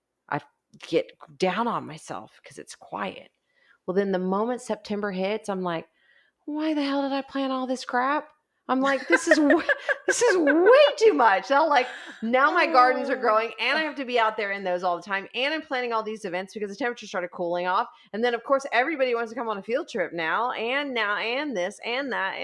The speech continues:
Speaker 1: and
Speaker 2: yeah.
Speaker 1: this and
Speaker 2: It's
Speaker 1: that.
Speaker 2: funny 'cause I'm like, you know, my garden's, like, a hundred foot by forty foot. Um, and I know that because we had to, you know,
Speaker 1: I was gonna
Speaker 2: fence-,
Speaker 1: say,
Speaker 2: we had
Speaker 1: I'm
Speaker 2: to f-,
Speaker 1: impressed. <laughs>
Speaker 2: we had to fence it because we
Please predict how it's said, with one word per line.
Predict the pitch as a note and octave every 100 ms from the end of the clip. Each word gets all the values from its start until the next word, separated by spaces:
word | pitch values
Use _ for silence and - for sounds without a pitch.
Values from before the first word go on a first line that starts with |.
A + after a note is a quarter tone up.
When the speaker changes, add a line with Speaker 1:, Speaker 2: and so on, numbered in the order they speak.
| B3+
Speaker 1:
and | D4
Speaker 2:
yeah. | G3 G#3
Speaker 1:
this | G3+
and | B3 A#3+
Speaker 2:
It's | F#3 -
Speaker 1:
that. |
Speaker 2:
funny | G#3+ G3+
'cause | F#3+ F#3
I'm | F3
like, | E3 E3 _ _
you | F3
know, | F3
my | F3
garden's, | E3+ D#3+ D#3+ D#3 -
like, | - _
a | E3
hundred | E3 D#3 D3+
foot | _ - -
by | - - -
forty | - D#3+ D3+
foot. | - - - _ _ _ _ _ _ E3
Um, | D3+ C#3+ D#3 -
and | F3
I |
know | F3 E3+
that | D#3 -
because | D#3 D3+
we | D#3
had | D#3 D#3+
to, | - - - _
you | -
know, | - - - _ -
Speaker 1:
I | B3+
was | -
gonna | A#3
Speaker 2:
fence-, | G#3+
Speaker 1:
say, | F#3
Speaker 2:
we |
had | G3
Speaker 1:
I'm |
Speaker 2:
to | D4+
f-, | C4
Speaker 1:
impressed. | G3 C4 G3 -
<laughs> | G3+ -
Speaker 2:
we |
had | F3+ F#3+
to |
fence | - G3+ G3
it | D#3 - -
because | D#3+ F3 D#3 -
we | D#3+ D3+ C#3+